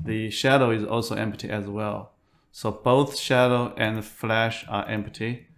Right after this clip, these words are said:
Let's ira-, initialize and initialize this thing and compare.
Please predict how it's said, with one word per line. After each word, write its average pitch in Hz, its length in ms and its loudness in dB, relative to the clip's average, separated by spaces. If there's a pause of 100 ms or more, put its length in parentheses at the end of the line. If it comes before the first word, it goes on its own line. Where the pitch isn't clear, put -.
(480)
Let's - 240 -8
ira-, 110 260 -4
initialize 107 800 -4 (140)
and 98 340 -10
initialize 104 480 -6
this 110 200 -6
thing 110 280 -8
and 101 180 -8
compare. 107 580 -10